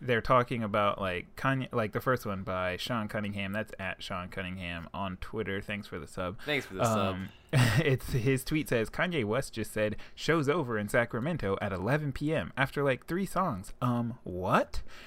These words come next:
Speaker 1: And that tweet was sent out at two oh one A M. So what were you doing in between eleven P M
Speaker 2: Dude.
Speaker 1: and two A M, Sean?
Speaker 2: Here, I can, I can figure, I can figure it out, bro. You gotta use, you gotta use the old noggin.
Speaker 1: Okay.
Speaker 2: That's because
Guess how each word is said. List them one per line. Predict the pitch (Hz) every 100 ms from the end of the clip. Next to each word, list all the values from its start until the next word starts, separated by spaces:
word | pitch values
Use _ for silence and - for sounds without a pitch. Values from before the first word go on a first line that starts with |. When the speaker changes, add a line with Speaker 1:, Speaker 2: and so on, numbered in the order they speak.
| -
Speaker 1:
And | - 113
that | 113 -
tweet | 220 247
was | 127
sent | 143
out | 123 107
at | -
two | 156 156
oh | 139
one | 131 135
A | 120 127
M. | 113
So | 104
what | 113 214
were | 359
you | 392 339
doing | 214 262 214
in | 147 147
between | - 156 127
eleven | 101 113 156 170 147
P | 165 170
M | 160 147
Speaker 2:
Dude. |
Speaker 1:
and | 139
two | 131 170 139
A | 131 127
M, | 131 113
Sean? | - 92 87 139
Speaker 2:
Here, | 123 101
I | 120
can, | 139 123
I | 117 -
can | -
figure, | - 160 143 139 -
I | 120
can | 131 139
figure | 156 139 120
it | 117
out, | 139 98
bro. | 107 113
You | 117
gotta | 117 120 123 113
use, | 123 127 117 -
you | 117
gotta | 131 131
use | 123 131
the | - -
old | 123 110 95
noggin. | 107 170 127 107 113 - - -
Speaker 1:
Okay. | 120 98 95
Speaker 2:
That's | 117 -
because | 123 - 113 110 110 95